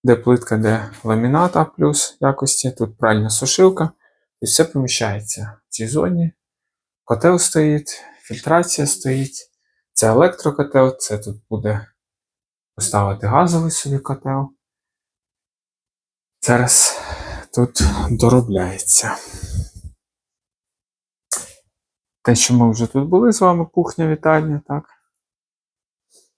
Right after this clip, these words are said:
Також зараз змішувачі доробляються також. Тут ще є шафи, де острівець, я показував вам.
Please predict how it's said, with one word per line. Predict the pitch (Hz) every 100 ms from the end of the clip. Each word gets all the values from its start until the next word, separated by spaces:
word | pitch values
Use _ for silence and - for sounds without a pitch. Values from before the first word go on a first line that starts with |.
| _ _
Також | 110 117 107
зараз | 110 104 104 - - - - -
змішувачі | - 117 156 190 - 156 139 - 139 -
доробляються | - 127 135 131 120 120 - -
також. | - - 117 - - _ _ _ _ _ _ _ _ _ _
Тут | 170
ще | - -
є | 139 143 143 - _ _ _ _ _ _ _ _ _ _ _ -
шафи, | - 131 131 - 123 - - - _ _ _ _ _ _ _ - -
де | 120
острівець, | 120 117 - 120 117 120 - - -
я | 101
показував | - 117 107 110 - 110
вам. | 110 113